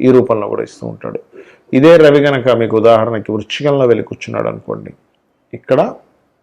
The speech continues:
ఇక్కడ కూడా భూమి మూలంగా ఇస్తాడు, క్రియేటివ్ రిలేటెడ్ మూలంగా, యాన్సిస్టర్స్ ప్రాపర్టీస్ మూలంగా. అంటే, ఆ ప్రాపర్టీస్ని కాపాడుకుంటూ, వ్యవసాయం చేసుకుంటూనో, లేకపోతే దాన్ని రియల్ ఎస్టేట్ చేసుకుంటూనో, ఈ రూపం, ఈ రూపంలో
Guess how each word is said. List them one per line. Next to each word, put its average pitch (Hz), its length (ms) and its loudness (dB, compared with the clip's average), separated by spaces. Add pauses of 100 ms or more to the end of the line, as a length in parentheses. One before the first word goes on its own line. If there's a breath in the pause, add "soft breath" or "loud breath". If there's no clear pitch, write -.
(920)
ఇక్కడ 120 200 0
కూడా 123 160 6
భూమి 113 280 -2
మూలంగా 113 500 -2
ఇస్తాడు, 110 360 -6
క్రియేటివ్ 107 500 -4
రిలేటెడ్ - 400 -8
మూలంగా, 113 340 -8
యాన్సిస్టర్స్ 113 560 -6
ప్రాపర్టీస్ 113 560 -8
మూలంగా. 55 380 -14 (540 soft breath)
అంటే, 151 140 2
ఆ 147 40 6
ప్రాపర్టీస్ని 139 680 0
కాపాడుకుంటూ, 117 720 -2
వ్యవసాయం 117 760 -2
చేసుకుంటూనో, 113 540 -8
లేకపోతే 110 380 -4
దాన్ని 107 240 -6
రియల్ 110 160 0
ఎస్టేట్ 110 380 -8
చేసుకుంటూనో, 120 480 -10
ఈ 127 100 -4
రూపం, 120 320 -10
ఈ 123 120 -8
రూపంలో - 360 -10